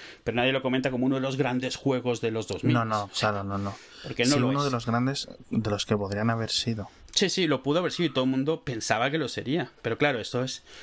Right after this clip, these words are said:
Speaker 1: es como todo. Tú puedes dar un dam-, un demo fenomenal y contar una cosa maravillosa, pero el juego tiene que ser bueno. Si no es bueno, no va a llegar a ningún sitio. Pero bueno, o, o sea, el punto es ese. Este era un juego que ya hacía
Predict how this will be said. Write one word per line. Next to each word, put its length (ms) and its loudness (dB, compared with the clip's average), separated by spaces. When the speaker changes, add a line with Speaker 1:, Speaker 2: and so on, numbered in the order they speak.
Speaker 1:
es 100 -6
como 180 2
todo. 140 0
Tú 100 -6
puedes 180 2
dar 100 0
un 120 2
dam-, 180 0
un 160 0
demo 220 0
fenomenal 540 0
y 40 -8
contar 300 -2
una 160 -2
cosa 180 -2
maravillosa, 400 -2
pero 120 2
el 40 -6
juego 300 -2
tiene 160 0
que 100 -4
ser 180 -4
bueno. 320 -2
Si 160 -4
no 220 0
es 120 -4
bueno, 440 -2
no 500 -2
va 80 -4
a 40 -2
llegar 140 -4
a 40 -4
ningún 160 -4
sitio. 320 -8
Pero 140 6
bueno, 260 0
o, 160 -2
o 60 -2
sea, 120 2
el 80 0
punto 280 0
es 100 -6
ese. 180 -2
Este 200 -2
era 40 2
un 60 -2
juego 240 0
que 100 -4
ya 140 0
hacía 440 -2